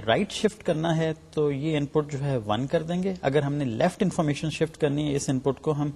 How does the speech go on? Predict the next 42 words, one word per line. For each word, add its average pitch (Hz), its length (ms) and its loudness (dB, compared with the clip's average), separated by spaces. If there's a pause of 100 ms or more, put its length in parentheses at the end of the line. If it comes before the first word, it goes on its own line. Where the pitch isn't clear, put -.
زیرو 113 280 4
کر 107 140 -2
دیں - 220 -10
گے۔ 110 60 -8 (1080)
اگر 190 120 6
آپ - 320 -4
سرکٹ 180 320 -4
کو 190 100 2
غور 139 180 4
سے 185 140 -2
دیکھیں، 170 260 0 (500)
جو 185 420 4
اینڈ 196 360 2
گیٹس 170 300 0
ہیں 170 160 2
جن 156 240 -4
پہ 175 140 -2
ہم 160 80 2
نے 165 140 2 (100)
ون 170 160 4
لکھا 143 260 2
ہوا 135 300 4
ہے، 170 120 -2 (680)
وہ 220 280 6
انیبل 156 400 0
ہوں 165 280 2
گے 185 200 0 (120)
جب 160 100 6 (320)
رائٹ، 127 280 4 (200)
that 147 240 2
means 165 320 -4
کنٹرول 156 520 2
ان 135 120 0
پٹ 139 260 -4
کو 151 160 0
ہم 139 80 0
نے 139 120 0
ون 113 260 2
کیا 101 200 -4
ہوا 110 160 -4
ہے۔ - 360 -14
So 127 240 2